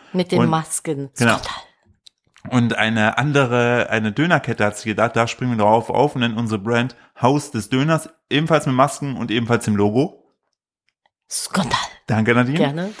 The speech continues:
Speaker 2: Und, ähm, die Sache ist, ich habe hier nicht so ein, so ein Effektboard. Das sagt Nadine immer, sagt es selber nochmal.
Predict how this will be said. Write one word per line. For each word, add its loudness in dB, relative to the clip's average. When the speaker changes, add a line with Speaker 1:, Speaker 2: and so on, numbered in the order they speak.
Speaker 2:
Und, -4
ähm, 0
die 0
Sache 2
ist, 0
ich -4
habe 0
hier 2
nicht -2
so 2
ein, 2
so -2
ein -2
Effektboard. 2
Das -16
sagt 0
Nadine 0
immer, 2
sagt 0
es -14
selber 4
nochmal. -4